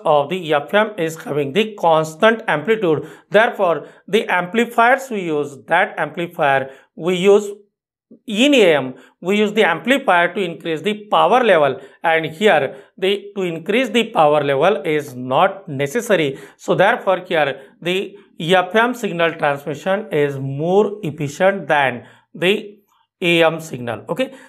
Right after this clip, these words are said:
so the first advantage we can write down, that advantage is its superior immunity to the noise. You not need to write down the reason of that advantage, why we get that advantage.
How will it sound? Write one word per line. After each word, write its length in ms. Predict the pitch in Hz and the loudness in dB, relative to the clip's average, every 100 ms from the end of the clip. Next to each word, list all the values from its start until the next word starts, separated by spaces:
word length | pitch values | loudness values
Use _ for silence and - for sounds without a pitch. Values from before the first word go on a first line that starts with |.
| _ | _
so 160 | 220 | 2
the 240 | 220 220 - | 4 2 -4
first 340 | - 226 262 - _ _ _ | 0 0 0 -12 _ _ _
advantage 640 | 196 170 214 277 269 202 196 | 0 2 2 2 2 0 0
we 140 | 185 | -6
can 180 | 185 165 | -4 0
write 240 | 151 147 | 0 0
down, 240 | 165 220 156 | -2 -2 0
that 280 | 180 185 180 | 0 0 -2
advantage 540 | 160 151 - 202 214 | -2 -4 -2 -2 -2
is 280 | 175 143 143 - _ 208 | -4 -6 -6 -20 _ 0
its 200 | 220 - | 0 0
superior 540 | 220 214 220 254 285 | -2 2 4 6 4
immunity 480 | 247 220 190 190 190 | 2 -2 -4 -6 -8
to 220 | 190 160 | -8 -6
the 100 | 208 | -6
noise. 400 | 214 170 139 135 - - - | -4 -2 -2 -4 -12 -20 -2
You 120 | 208 | 2
not 360 | 202 208 262 240 | 4 4 2 0
need 260 | 208 202 | -2 0
to 100 | 208 | 0
write 260 | 175 208 196 | 2 2 2
down 280 | 165 147 143 | 2 2 0
the 260 | 202 247 - _ _ _ _ _ _ _ | -2 -2 -10 _ _ _ _ _ _ _
reason 680 | 156 175 247 240 180 143 143 _ - | -2 4 4 4 2 2 -8 _ -2
of 360 | 175 160 147 143 | 2 4 2 0
that 280 | 202 214 - | 0 0 0
advantage, 680 | 175 165 214 214 175 160 | 0 2 2 0 -4 -6
why 400 | 127 127 185 139 | -4 0 2 0
we 240 | 147 156 170 | -4 -10 -8
get 320 | 165 226 202 | -2 -2 0
that 200 | 185 180 | 0 0
advantage. 600 | 160 143 131 120 120 113 | -2 -2 -4 -6 -10 -10